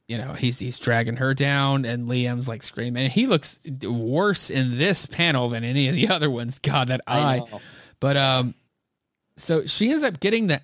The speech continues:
Speaker 1: axe and, like, hitting the sheriff, uh, s-, hitting Clausen up in the chin with it. Um,
Speaker 2: Yeah, with the, with the butt end.
Speaker 1: Yeah.
Speaker 2: Right? Yeah.
Speaker 1: And he, like, throws her out,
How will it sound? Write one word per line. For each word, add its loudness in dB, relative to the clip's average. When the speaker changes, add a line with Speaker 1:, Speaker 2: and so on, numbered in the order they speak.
Speaker 1:
axe 0
and, -2
like, -2
hitting 0
the 0
sheriff, 2
uh, -2
s-, -8
hitting 2
Clausen 2
up 2
in -10
the -6
chin -4
with 0
it. 0
Um, 2
Speaker 2:
Yeah, 0
with -16
the, -6
with -2
the -4
butt 0
end. -2
Speaker 1:
Yeah. 4
Speaker 2:
Right? -2
Yeah. -4
Speaker 1:
And 2
he, 4
like, 2
throws 0
her -4
out, -4